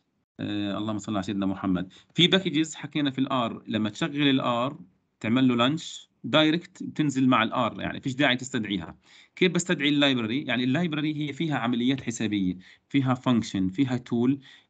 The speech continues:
آه، مبرمجة وجاهزة، أنت ما عليك إلا تستخدمها دايركت. آه، يعني زي ال-، ال-، الباكجز اللي بتحل أنظمة خطية، الباكجز اللي بترسم، آه، معادلات تربيعية. زي اللايبراري ماس، هذه already موجود.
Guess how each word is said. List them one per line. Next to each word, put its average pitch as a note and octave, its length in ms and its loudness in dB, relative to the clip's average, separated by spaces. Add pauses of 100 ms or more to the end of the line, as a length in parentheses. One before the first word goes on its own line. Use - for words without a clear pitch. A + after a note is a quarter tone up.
آه، G#2 360 0
مبرمجة C3 600 4
وجاهزة، B2+ 480 0
أنت D3 280 -2
ما C3 120 4
عليك C3 320 2
إلا B2+ 140 2
تستخدمها A#2 560 -4
دايركت. F#2+ 400 -2 (800)
آه، G2+ 520 0
يعني A2+ 320 2
زي A#2+ 240 2
ال-، A2+ 200 0
ال-، G#2 600 -4
الباكجز A2 560 -2
اللي A2+ 100 0
بتحل A2+ 560 -2
أنظمة A2 480 -2
خطية، G#2+ 760 0
الباكجز G#2+ 540 0
اللي G#2 220 2
بترسم، G#2+ 680 0
آه، G2+ 260 2
معادلات G#2 500 0
تربيعية. F#2 460 -2 (340)
زي D3+ 300 2
اللايبراري D3 440 4
ماس، B2 340 2
هذه C#3+ 240 -2
already C3+ 200 0
موجود. B2 460 -2